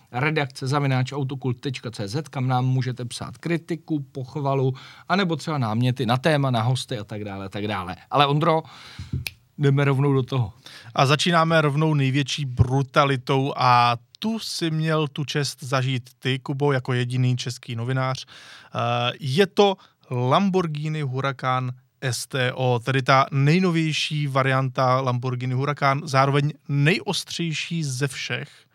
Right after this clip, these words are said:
Speaker 2: A je to auto, které odkazuje už svým názvem, anebo vlastně i svým celkovým charakterem na závodní vozy Super Trofeo.
Speaker 1: No, já jsem chtěl říct, abys nám tu zkratku S T O vlastně, eh,
Speaker 2: Ano.
Speaker 1: rozvinul.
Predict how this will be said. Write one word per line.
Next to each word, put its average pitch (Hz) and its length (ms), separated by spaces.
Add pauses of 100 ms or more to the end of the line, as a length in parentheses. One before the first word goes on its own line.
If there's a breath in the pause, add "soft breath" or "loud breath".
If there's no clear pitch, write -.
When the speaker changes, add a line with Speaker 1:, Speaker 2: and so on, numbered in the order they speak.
(360 soft breath)
Speaker 2:
A 120 400
je 135 120
to 151 100
auto, 131 280
které 131 300
odkazuje 131 560
už - 240
svým 135 240
názvem, 143 540 (440 loud breath)
anebo 135 460
vlastně 127 340
i 131 120
svým 135 260
celkovým 123 400
charakterem 123 600 (440 loud breath)
na 117 100
závodní 117 640
vozy 113 400 (140)
Super 151 440
Trofeo. 123 460 (160)
Speaker 1:
No, - 240
já 110 180
jsem 143 140
chtěl 127 220
říct, 131 220
abys 127 280
nám 131 180
tu 117 340
zkratku 139 680 (360 loud breath)
S 143 220
T 151 320
O 143 220
vlastně, 135 640
eh, 113 120
Speaker 2:
Ano. 139 180
Speaker 1:
rozvinul. 147 640